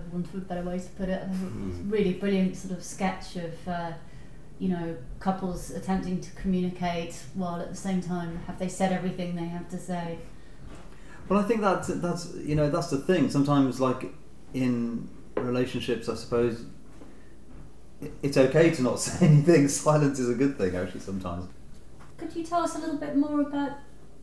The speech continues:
Speaker 1: Jerry and Mel? And, um, 'cause they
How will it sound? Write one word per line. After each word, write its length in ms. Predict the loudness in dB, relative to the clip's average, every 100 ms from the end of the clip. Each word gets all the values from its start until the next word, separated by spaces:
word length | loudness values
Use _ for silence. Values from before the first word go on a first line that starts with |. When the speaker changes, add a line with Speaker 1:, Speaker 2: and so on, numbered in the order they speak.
| -2
Speaker 1:
Jerry 580 | 4 4 4 0 2 2
and 340 | 4 4 4
Mel? 480 | 4 6 6 2 0 -2
And, 380 | -2 0 0 -2
um, 420 | -2 0 0 -2 -6
'cause 100 | -4
they 180 | -4